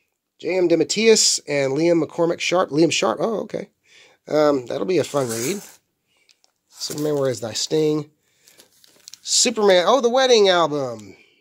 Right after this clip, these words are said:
Number one, with the, with the wedding invitation in there and everything. The event of the century, of course. John Byrne cover. Can't see it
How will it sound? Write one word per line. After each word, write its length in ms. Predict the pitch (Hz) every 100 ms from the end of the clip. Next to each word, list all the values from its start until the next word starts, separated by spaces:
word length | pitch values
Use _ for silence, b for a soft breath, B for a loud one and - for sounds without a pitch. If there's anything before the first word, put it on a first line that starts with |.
| _
Number 220 | 151 196
one, 500 | 196 214 202 160 131
with 160 | 139 139
the, 340 | 156 151 139 - 147
with 200 | 143 -
the 120 | 143
wedding 460 | 131 147 156 151
invitation 720 | 151 151 147 151 156 - 147 143
in 100 | 147
there 240 | 151 151
and 100 | 147
everything. 300 | 147 139 147
The 120 | 127
event 300 | 113 123 165
of 120 | 147
the 80 | 165
century, 580 | - - 156 - 117 113
of 140 | 120
course. 400 | - - - - b b b b b
John 260 | 123 131 170
Byrne 220 | 170 180
cover. 300 | - 170 175
Can't 220 | 175 240
see 160 | - 160
it 140 | 165